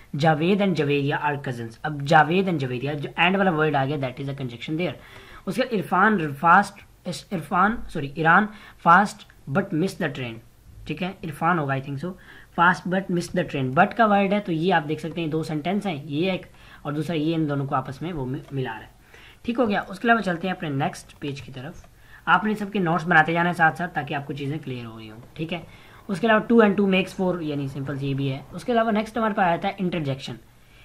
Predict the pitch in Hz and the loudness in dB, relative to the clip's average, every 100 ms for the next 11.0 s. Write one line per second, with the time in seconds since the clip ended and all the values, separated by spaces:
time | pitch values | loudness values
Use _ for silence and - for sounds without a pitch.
0 | - 240 262 233 240 262 247 233 180 220 | -4 0 2 0 -2 -4 -2 -2 -2 -4
1 | 220 208 202 240 226 - 214 214 156 208 | -2 -2 -2 -4 -6 -2 0 2 0 0
2 | 220 233 190 175 160 156 156 - - - | 0 0 2 2 2 -2 -4 -14 -20 -10
3 | 262 262 - 254 254 254 190 175 180 185 | -8 -6 -2 0 0 -2 -2 -2 0 0
4 | 180 185 190 208 - - 208 - 143 135 | 0 -2 -4 -8 -6 -2 -2 0 -2 -2
5 | 131 123 151 202 190 208 190 160 180 147 | -4 -6 -4 -2 0 2 2 2 2 0
6 | 156 175 160 147 160 165 165 143 147 123 | 0 0 0 0 0 -2 -2 0 -2 -4
7 | - - 185 185 190 - - - - - | -10 -10 -6 -4 -6 -8 -20 -20 -20 -8
8 | 165 202 196 190 175 180 185 180 160 190 | 2 4 6 4 2 -2 -4 -16 -8 -4
9 | 160 165 160 175 170 175 165 151 139 147 | 0 0 -2 -2 -4 -2 0 -2 -4 -4
10 | 170 160 190 180 165 175 160 170 151 156 | -4 0 2 6 6 4 -2 -2 -2 -6